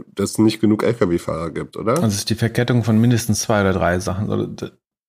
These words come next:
Speaker 2: das eine ist schon, so, dass sie nicht genug ausländische Arbeitskräfte gerade auf die Insel bekommen, die die L K W, also das, äh, Petrol, das, äh, Benzin ist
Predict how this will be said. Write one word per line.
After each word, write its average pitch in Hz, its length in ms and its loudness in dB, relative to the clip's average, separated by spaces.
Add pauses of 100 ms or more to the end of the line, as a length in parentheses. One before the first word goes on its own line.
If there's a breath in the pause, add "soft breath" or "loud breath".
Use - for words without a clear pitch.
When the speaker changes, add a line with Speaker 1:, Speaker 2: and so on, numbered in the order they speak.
(260)
Speaker 2:
das 123 400 -2
eine 120 340 0
ist 165 180 -2
schon, 175 260 0
so, 110 220 2
dass 107 180 0
sie 113 400 2
nicht 117 220 0
genug 117 240 2
ausländische 107 460 2
Arbeitskräfte 101 520 -2
gerade 127 220 0
auf 123 80 -2
die 139 100 0
Insel 131 220 4
bekommen, 143 420 0 (180)
die 123 80 2
die 113 180 4
L 95 120 4
K 120 140 2
W, 117 40 0 (220 loud breath)
also 95 160 2 (1160 loud breath)
das, - 360 0
äh, 104 200 2
Petrol, - 440 0
das, - 460 -2
äh, 110 160 2
Benzin 107 480 4
ist - 480 -2